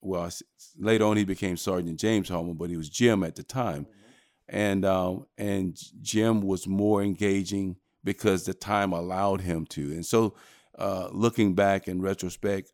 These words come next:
Speaker 1: I realized that sometimes time doesn't allow you to engage with the public like you want to, but what you have to do is when you have opportunity to engage, you wanna maximize, uh, that opportunity. And so, um,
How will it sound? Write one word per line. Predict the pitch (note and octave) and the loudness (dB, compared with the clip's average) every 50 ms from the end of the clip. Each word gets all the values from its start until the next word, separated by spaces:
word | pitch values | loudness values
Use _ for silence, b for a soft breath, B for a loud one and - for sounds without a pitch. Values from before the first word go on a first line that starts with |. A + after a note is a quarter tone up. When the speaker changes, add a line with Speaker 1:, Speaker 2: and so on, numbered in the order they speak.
| _ _ | _ _
Speaker 1:
I | - G2 A2+ | 0 4 4
realized | A#2+ A#2+ A2+ A2 G2+ F#2+ F#2 F#2 F#2 F2+ F2+ F2+ E2 F2+ | 4 6 4 4 2 2 0 -2 -2 -4 -4 -6 -6 -8
that | F2+ F2 | -8 -8
sometimes | - - A#2+ B2 C3+ C3 - G2+ F#2+ F#2 F#2 F#2 F#2 F2 - - _ _ _ _ _ _ _ _ _ _ _ _ _ _ _ _ _ _ _ | -4 0 2 2 2 0 -2 -2 -2 0 0 -2 -4 -6 -8 -12 _ _ _ _ _ _ _ _ _ _ _ _ _ _ _ _ _ _ _
time | - B2 C3 C3 B2+ A#2+ | 2 4 6 6 6 6
doesn't | A2 A#2 A2 G2+ G#2+ G2 | 6 4 4 4 2 0
allow | F2+ F2+ F2+ F#2+ G#2 A2 A2 A2+ | 0 -2 0 2 4 6 6 6
you | G#2+ G2 F#2 F#2+ F#2+ | 4 4 2 0 2
to | F2+ F2 | 0 0
engage | E2+ D#2+ D2 - - G#2 G#2 A2 A2 G#2+ G#2 F2+ - | -2 -4 -6 -4 2 4 4 6 6 6 4 2 -2
with | F#2+ F#2 F2 - _ | -4 -6 -6 -8 _
the | - | -16
public | - _ - G2+ F#2+ F2+ F#2 - - | -8 _ -2 -2 -2 -2 -4 -8 -6
like | F2 E2+ E2 - - | -8 -8 -8 -6 -4
you | E2 D#2 | -2 0
want | D#2+ G2+ C3+ D3+ D3 - | 4 6 6 6 6 2
to, | - - E2 D2 | -2 -4 -4 -4
but | C#2+ - A2+ A#2 - - | 2 4 2 2 4 0
what | - G#2 F#2+ - - | -6 -6 -6 -4 -6
you | F2+ | -8
have | E2 - G#2 A#2 B2 - | -6 -2 -2 -2 -2 -2
to | - F2+ | -6 -10
do | E2 F2+ F#2+ | -6 -4 -4
is | F2+ E2 F2+ | -4 -2 -4
when | F#2 F#2 | -4 -2
you | F#2 F2+ | -2 -2
have | F#2 G2 G2+ F#2+ E2+ | 0 0 -2 -2 -2
opportunity | F#2+ F#2 F2+ F#2 F#2 - - F#2 F#2 F2+ F2 E2+ F2 _ _ _ _ _ _ _ _ _ | -4 -6 -8 -10 -12 -6 -6 -4 -4 -4 -6 -8 -10 _ _ _ _ _ _ _ _ _
to | - G#2+ G#2 | -2 0 0
engage, | G2+ F#2+ E2+ E2 G#2 G2+ F#2+ F2 | 0 0 0 2 2 2 2 2
you | G2 G#2 | 2 0
wanna | G2+ F#2+ E2 | 0 0 0
maximize, | D#2+ E2 F#2 F#2+ G2 G2 F#2+ - - E2+ E2+ F2 E2+ E2+ E2 D#2+ E2 D#2 - - _ _ _ _ _ _ _ _ _ | -2 -2 -2 -2 -2 -2 -4 -6 -6 -4 -2 -2 -4 -4 -6 -6 -8 -10 -12 -16 _ _ _ _ _ _ _ _ _
uh, | - F2 F2 | -10 -8 -4
that | E2+ F2+ E2+ E2+ | -4 -2 -2 -2
opportunity. | E2 D#2+ - E2 - - B2 B2+ A#2+ F2+ C#2 C2 A#1+ _ _ _ _ _ _ _ _ _ _ | -4 -6 -8 -10 -6 -2 2 2 2 2 0 -6 -12 _ _ _ _ _ _ _ _ _ _
And | - G2+ G2+ G2 F#2+ F2+ | -6 -4 -2 -2 -4 -4
so, | - - G2+ F#2+ F2+ F2+ F#2 F2+ F2 - _ _ _ _ _ _ _ | -2 0 0 2 2 0 0 -4 -6 -10 _ _ _ _ _ _ _
um, | - G2 G2 F#2+ F#2 F#2 F2+ E2+ E2 E2+ | -4 0 2 2 2 2 2 0 -4 -6